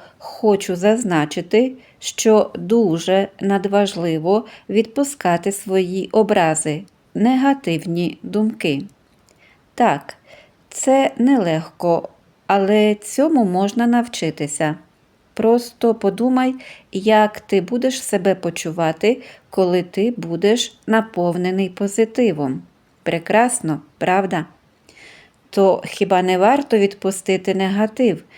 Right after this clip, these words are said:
який тебе руйнує зсередини, і всіх, і все навколо ти бачиш в негативному світлі? Але також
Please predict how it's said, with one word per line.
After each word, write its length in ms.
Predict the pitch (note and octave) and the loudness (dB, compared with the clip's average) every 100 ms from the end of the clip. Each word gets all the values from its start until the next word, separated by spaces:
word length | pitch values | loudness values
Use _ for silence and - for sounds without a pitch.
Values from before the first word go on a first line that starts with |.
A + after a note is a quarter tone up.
| _ - | _ -6
який 480 | F3+ F#3 F#3 G#3 A#3+ | 0 0 0 -2 -2
тебе 560 | A#3+ A3+ F3 F3+ F#3 | 0 0 2 2 2
руйнує 560 | G#3 G#3+ F3+ F3 E3+ F#3 | 2 0 0 -2 -2 -4
зсередини, 800 | F#3 G#3 G#3+ B3 E3+ D#3 D#3 D#3 - _ _ _ _ _ - | -4 -2 0 0 0 0 0 -2 -8 _ _ _ _ _ -2
і 140 | F#3+ | 0
всіх, 640 | F#3 - G#3 G3 F3+ - F3+ | -2 -8 -4 -2 -4 -6 -4
і 80 | |
все 340 | F3+ - F#3+ F3+ | -4 -2 0 0
навколо 720 | F#3 G3+ - D4+ D4 G#3 F#3+ - _ | 0 -4 -2 2 4 2 0 -10 _
ти 220 | - C#4+ C#4+ | -2 0 2
бачиш 600 | G3 G#3 G#3+ B3 A#3+ A#3 | 2 2 2 0 -2 -2
в 40 | |
негативному 880 | F#3 F#3 F3 F3 F3 F#3 F#3 F#3+ G3+ | -2 -2 -4 -4 -6 -4 -4 -4 -4
світлі? 680 | - G#3+ A3+ G#3 C#3+ D3 D#3 - _ _ _ _ _ _ _ _ _ - | -6 -4 -2 -4 -4 -4 -6 -14 _ _ _ _ _ _ _ _ _ -2
Але 400 | E3+ F#3 G#3 A#3+ | 0 2 0 0
також 640 | B3 A#3 - G3 A3 - | -2 -2 0 2 2 -2